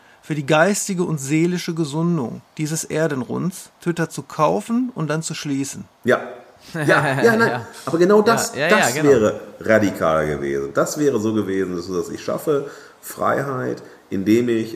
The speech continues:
Speaker 2: sozusagen etwas kaufe, das eigentlich assoziiert wird mit der, ah, freie Meinungsäußerung und so weiter, aber ein Moloch geworden ist, eher von Beschimpfung,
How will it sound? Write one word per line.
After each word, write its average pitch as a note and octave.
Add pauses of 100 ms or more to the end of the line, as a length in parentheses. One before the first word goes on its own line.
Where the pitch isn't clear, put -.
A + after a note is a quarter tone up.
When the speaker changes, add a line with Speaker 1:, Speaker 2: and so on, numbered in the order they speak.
Speaker 2:
sozusagen F#2
etwas -
kaufe, -
das G2+
eigentlich G#2
assoziiert G2+
wird F#2
mit F2
der, D#2
ah, D#2+
freie D#2+
Meinungsäußerung E2
und E2
so D#2
weiter, E2+
aber E2+
ein F2
Moloch G#2+
geworden A2+
ist, G2+
eher -
von F2
Beschimpfung, F#2+